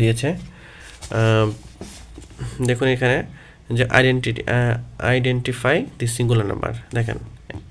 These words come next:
হুবহু দিয়েছে এখান থেকে তুলে। আচ্ছা, তেইশ নম্বরটা দেখেন যে ম্যাসকুলিন জেন্ডার ডাক, ডাকের আসলে ইয়েটা কোনটা, ম্যাসকুলিন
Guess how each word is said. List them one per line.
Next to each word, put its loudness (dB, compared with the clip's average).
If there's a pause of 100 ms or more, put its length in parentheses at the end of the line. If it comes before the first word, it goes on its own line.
(600)
হুবহু 4
দিয়েছে 2
এখান 4
থেকে 2
তুলে। -4 (880)
আচ্ছা, 0
তেইশ 6
নম্বরটা 6
দেখেন 8 (260)
যে 4 (100)
ম্যাসকুলিন 4
জেন্ডার 6 (160)
ডাক, 6 (280)
ডাকের 4
আসলে 2
ইয়েটা 4
কোনটা, 0
ম্যাসকুলিন 2